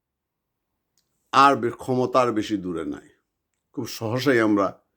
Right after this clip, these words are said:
ক্ষমতায় চলে যাব। ইউনূস সাহেব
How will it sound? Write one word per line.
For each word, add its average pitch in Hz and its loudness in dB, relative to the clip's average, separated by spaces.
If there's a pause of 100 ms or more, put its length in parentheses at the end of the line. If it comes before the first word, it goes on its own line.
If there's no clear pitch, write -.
(380)
ক্ষমতায় 107 0
চলে 101 0
যাব। 143 0 (1600)
ইউনূস 226 2
সাহেব 156 2